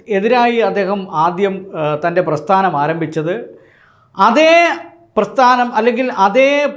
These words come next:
പേരിൽ അതേ അഴിമതിയിൽപ്പെട്ട് തന്നെ അദ്ദേഹത്തിന് പുറത്തു പോകേണ്ടി വന്ന ഒരു അവസ്ഥ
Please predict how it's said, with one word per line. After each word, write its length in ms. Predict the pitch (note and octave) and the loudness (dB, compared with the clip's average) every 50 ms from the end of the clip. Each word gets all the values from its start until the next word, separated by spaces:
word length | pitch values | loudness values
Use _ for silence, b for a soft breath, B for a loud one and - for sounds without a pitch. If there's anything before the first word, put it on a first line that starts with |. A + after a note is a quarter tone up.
| - - | -4 0
പേരിൽ 520 | G#3+ A3 A#3 B3+ C4 C4 A#3 F3+ D3 - - - - - _ _ _ _ - - | 4 4 6 6 4 2 0 -4 -6 -8 -12 -16 -20 -20 _ _ _ _ -6 -2
അതേ 240 | F3+ F#3 A#3 B3 B3 | -2 2 2 2 2
അഴിമതിയിൽപ്പെട്ട് 1000 | A#3 G3+ F#3+ G3 G3+ A#3 B3+ C4+ D4 C#4 C#4+ C4+ - - G3 F3+ F#3 F#3 E3 E3 | 2 2 2 0 0 -2 -2 -2 -2 -2 -2 -4 -6 -4 -6 -6 -6 -6 -8 -8
തന്നെ 160 | D#3+ D#3+ D#3+ | -6 -6 -8
അദ്ദേഹത്തിന് 520 | D3+ D3 C#3+ D3 C#3+ C#3+ C#3 D3 D3 C#3+ C#3 | -8 -6 -6 -6 -8 -8 -8 -8 -10 -12 -12
പുറത്തു 420 | C#3+ - - C#3 C#3+ D#3 E3+ E3+ G3 | -14 -14 -10 -6 -6 -6 -4 -6 -6
പോകേണ്ടി 440 | F3 D3+ D3 D3 C#3+ C#3+ C#3 C3+ | -6 -4 -6 -4 -6 -6 -8 -8
വന്ന 200 | C3 B2+ B2+ B2+ | -10 -10 -8 -8
ഒരു 340 | B2+ B2 A#2+ B2 C3 D3 - - | -8 -8 -8 -8 -10 -12 -10 -8
അവസ്ഥ 340 | B2+ A#2+ B2+ C3+ - - D3 | -6 -6 -6 -6 -6 -4 -4